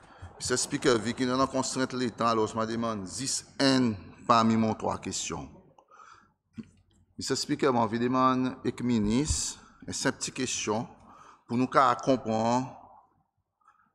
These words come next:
raison d'être, qui désavantage il peut emmener pour la banque qui alors, nous besoin d'un exempté. Alors, ce ministre, moi, je suis content, donne-nous des détails,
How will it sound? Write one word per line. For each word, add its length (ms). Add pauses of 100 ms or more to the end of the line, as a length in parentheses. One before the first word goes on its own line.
(520)
raison 380
d'être, 420
qui 120
désavantage 1120 (300)
il 80
peut 120
emmener 360
pour 120
la 60
banque 280
qui 560
alors, 380 (180)
nous 80
besoin 300
d'un 280 (300)
exempté. 680 (840)
Alors, 280
ce 120
ministre, 460
moi, 120
je 60
suis 80
content, 340
donne-nous 360
des 120
détails, 420